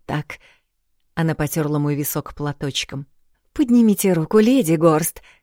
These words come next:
Кажется, вас все же немного задело брызгами». «Убери руки, Эсли», — прошипела я.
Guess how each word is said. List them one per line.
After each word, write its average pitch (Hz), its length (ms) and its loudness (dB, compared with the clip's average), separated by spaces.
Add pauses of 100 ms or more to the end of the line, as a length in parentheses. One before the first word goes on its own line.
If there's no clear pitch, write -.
Кажется, 202 480 -2
вас 175 220 -2
все - 220 0
же 175 100 0
немного 185 340 4
задело 190 360 2
брызгами». 143 600 -2 (1200)
«Убери 139 400 -8
руки, 139 440 -8
Эсли», — - 340 -8 (1000)
прошипела 143 520 -4
я. 139 280 -6